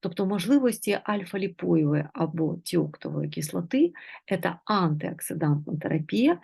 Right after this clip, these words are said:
яка навіть впливає на нейродегенеративні захворювання, які так само можуть бути спричинені окислювальним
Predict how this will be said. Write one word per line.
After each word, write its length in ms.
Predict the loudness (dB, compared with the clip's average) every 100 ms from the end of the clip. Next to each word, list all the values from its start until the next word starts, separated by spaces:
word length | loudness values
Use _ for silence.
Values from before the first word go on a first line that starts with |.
| -14 -2
яка 220 | 0 2 2
навіть 320 | 2 2 -2
впливає 500 | 0 4 6 4 4
на 120 | 4
нейродегенеративні 1700 | 4 4 0 -2 -6 _ -20 _ 4 4 4 2 2 2 2 0 -4 _ _
захворювання, 920 | -8 -8 -6 -2 0 0 -2 -6 -8 -14 -12 0
які 240 | 0 0
так 220 | -4 -2
само 440 | 0 2 2 2 -2 _ 4
можуть 300 | 6 6 2
бути 280 | 0 0 -2
спричинені 960 | 0 -4 -2 0 4 4 4 2 -2 _ _ _ _ -2
окислювальним 880 | -2 -2 -6 -2 2 4 2 0